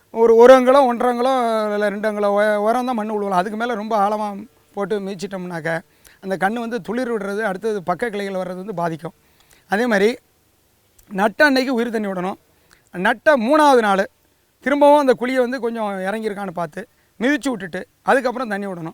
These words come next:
உயரமான கன்றுகளா நட்டோம்னா பக்கத்துல ஒரு குச்சியை ஊனி தளர கட்டணும். இறுக்கமா கட்டாம லூசா கட்டி விடணும். காத்துல லேசா அசையணும். ரொம்ப வந்து அசைஞ்சு சாஞ்சிடக்கூடாது. அந்த மாதிரி ரெண்டு கட்டம், மூணு கட்டம்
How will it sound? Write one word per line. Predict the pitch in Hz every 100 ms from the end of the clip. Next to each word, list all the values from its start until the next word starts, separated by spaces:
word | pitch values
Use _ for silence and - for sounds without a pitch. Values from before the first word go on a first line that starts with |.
| _ _ _ _ _
உயரமான | 185 254 285 285 285
கன்றுகளா | 254 240 233 226
நட்டோம்னா | 196 196 180 180 - -
பக்கத்துல | 202 262 254
ஒரு | 240
குச்சியை | 202 214 269 226
ஊனி | 185 180 - _ _ _
தளர | - 240 320 320
கட்டணும். | 247 208 196 -
இறுக்கமா | 165 233 247 262
கட்டாம | 240 196 196 170 175 _ _ _ _
லூசா | 202 277 247 269
கட்டி | 208 170
விடணும். | 202 170 160 _ _ _
காத்துல | 202 208 220 220
லேசா | 196 208 208
அசையணும். | 180 185 196 190 -
ரொம்ப | - 196 233 208
வந்து | 196 185 - _ _
அசைஞ்சு | 202 185 214 185
சாஞ்சிடக்கூடாது. | 185 208 185 160 151 165 _ _ _ _
அந்த | 202 196
மாதிரி | 202 220
ரெண்டு | 190 180
கட்டம், | 175 196 190
மூணு | 180
கட்டம் | 165 165 220